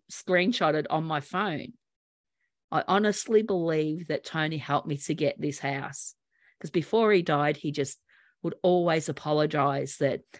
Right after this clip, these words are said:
he couldn't leave me with the home and he knew it was gonna be hard for me financially. But in that first reading, he told me that he was going to make it happen.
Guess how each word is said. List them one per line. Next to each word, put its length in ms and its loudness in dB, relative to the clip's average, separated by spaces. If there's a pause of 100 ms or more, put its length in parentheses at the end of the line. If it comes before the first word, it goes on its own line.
(180)
he 100 -6
couldn't 340 -2
leave 240 4
me 120 -2
with 160 -4
the 100 -4
home 460 -2
and 200 -2
he 100 -2
knew 280 0
it 80 -4
was 140 -2
gonna 220 -4
be 120 -4
hard 320 -4
for 100 -12
me 120 -4
financially. 880 -8 (880)
But 260 0 (100)
in 140 0
that 180 -6
first 380 0
reading, 420 0
he 140 -6
told 300 2
me 160 0
that 240 -2 (300)
he 120 -2
was 280 2
going 200 0
to 60 0
make 260 -4
it 80 -10
happen. 500 -6